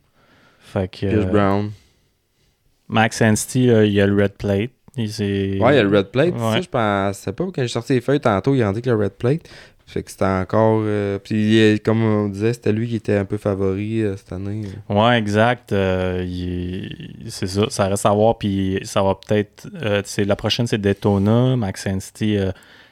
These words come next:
Speaker 1: il est quand même très, tu sais, Daytona, on va se dire, c'est comme, euh, les, les outdoor specialists, euh,
Speaker 2: Ouais.
Speaker 1: ils sont tout le temps ben bons là. Max Anstey, il est,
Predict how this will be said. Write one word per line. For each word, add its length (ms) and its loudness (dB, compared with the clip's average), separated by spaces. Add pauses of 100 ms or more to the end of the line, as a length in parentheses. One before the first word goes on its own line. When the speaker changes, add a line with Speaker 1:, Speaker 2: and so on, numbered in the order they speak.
(140)
Speaker 1:
il 60 -8
est 40 -8
quand 180 -4
même 160 0
très, 400 2
tu 140 -12
sais, 160 2
Daytona, 360 2
on 300 2
va 80 2
se 80 -10
dire, 160 0
c'est 100 -12
comme, 220 -2
euh, 120 -4 (500)
les, 260 -4
les 260 2
outdoor 480 2
specialists, 800 -2
euh, 340 -2
Speaker 2:
Ouais. 280 0
Speaker 1:
ils 80 -6
sont 200 -4
tout 100 -6
le 40 -12 (120)
temps 520 0
ben 280 0
bons 220 0
là. 260 0
Max 320 -4
Anstey, 360 -6
il 180 -2
est, 60 -8